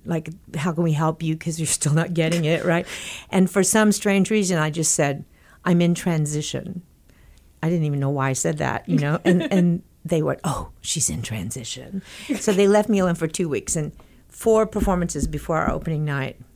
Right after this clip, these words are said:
Speaker 1: it all coalesced, all the images that had been coming to me, the inspiration, the teacher's instruction.
Speaker 2: Mm-hmm.
Speaker 1: And it kind of just thunked into place like a computer. And I was like, "Oh." And I knew what to do.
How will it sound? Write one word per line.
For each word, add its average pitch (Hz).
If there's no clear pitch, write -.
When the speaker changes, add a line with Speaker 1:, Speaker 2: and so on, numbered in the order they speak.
Speaker 1:
it 175
all 156
coalesced, -
all 156
the 175
images 151
that 143
had 151
been 147
coming 139
to 156
me, 143
the 135
inspiration, 151
the 139
teacher's 139
instruction. 156
Speaker 2:
Mm-hmm. 220
Speaker 1:
And 196
it 202
kind 208
of 180
just 175
thunked 185
into 175
place 151
like -
a 147
computer. 156
And 180
I 160
was 160
like, -
"Oh." 170
And 180
I 165
knew 180
what 165
to 147
do. 147